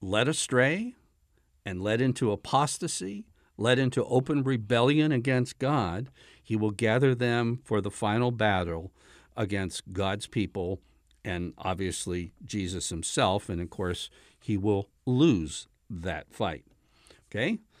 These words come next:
So what's the days of Noah have to do with the coming of the Son of Man? It's the spirits who corrupted the world to such a degree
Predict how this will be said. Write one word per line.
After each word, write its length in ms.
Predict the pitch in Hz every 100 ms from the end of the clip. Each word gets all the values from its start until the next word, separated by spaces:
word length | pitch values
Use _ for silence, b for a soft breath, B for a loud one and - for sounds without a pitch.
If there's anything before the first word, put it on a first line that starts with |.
| b b
So 460 | - - 135 117 107 _ _ _ _
what's 560 | 120 135 190 - - - _ _ -
the 480 | 110 110 104 90 - -
days 360 | 107 104 131 135
of 120 | 107
Noah 520 | 101 107 147 240 208 - _ _
have 240 | - 101 -
to 100 | 101
do 200 | 110 120
with 120 | 120
the 80 | 90
coming 440 | - 110 127 151
of 120 | 123
the 100 | 117
Son 300 | 113 - 123
of 140 | 120 113
Man? 480 | 107 127 156 196 170 _ b b b b b b -
It's 260 | 113 -
the 100 | -
spirits 640 | 107 - - 139 170 165 -
who 140 | 135
corrupted 600 | 113 - 110 131 147 151
the 100 | 147
world 640 | 131 117 110 90 85 95 -
to 120 | 95
such 360 | - 123 120 135
a 60 |
degree 580 | 135 139 117 101 78 101